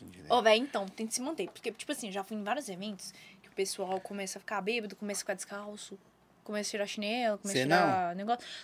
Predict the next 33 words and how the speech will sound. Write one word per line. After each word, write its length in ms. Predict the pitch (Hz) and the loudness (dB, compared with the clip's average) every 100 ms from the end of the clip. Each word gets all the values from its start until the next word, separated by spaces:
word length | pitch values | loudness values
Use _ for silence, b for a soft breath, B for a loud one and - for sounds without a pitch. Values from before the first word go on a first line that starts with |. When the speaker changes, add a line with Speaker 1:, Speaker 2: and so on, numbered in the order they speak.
| B | B
Speaker 1:
Você 160 | - 147 | -6 -2
tá 220 | 151 131 | 0 0
Speaker 2:
Cê 140 | - | 0
tá 220 | 370 403 381 | 4 4 4
doido? 480 | 202 277 392 320 220 | 4 6 6 4 0
Speaker 1:
Tá 60 | |
de 160 | - 143 | -6 12
Speaker 2:
Eu 120 | 254 | 12
Speaker 1:
boa. 80 | - | 12
Speaker 2:
prezo 360 | - 311 381 330 | 12 12 12 12
cem 220 | - 440 | 6 4
por 180 | - 381 | 6 4
cento, 600 | - 285 427 554 262 196 | 6 2 2 -2 -2 -2
por 140 | - 320 | 4 4
isso 100 | 349 | 4
que 60 | 392 | 2
eu 40 | |
fico 160 | 349 339 | -2 -2
muito 240 | 302 427 | 0 -2
preocupada. 540 | - 427 320 254 233 214 | -2 -4 2 6 6 4
Não 220 | 202 240 | -2 -4
sei 120 | 247 | -4
se 40 | 294 | 2
você 60 | |
reparou. 500 | 311 320 339 311 220 - B B | 4 6 6 6 2 -2 B B
Desde 240 | 226 415 | 6 6
o 20 | 480 | 8
início 160 | 370 | 6
que 60 | - | 4
eu 40 | |
cheguei, 280 | 262 254 226 | 2 0 0
você 100 | 240 | 2
reparou. 400 | 277 285 320 220 | 2 4 2 2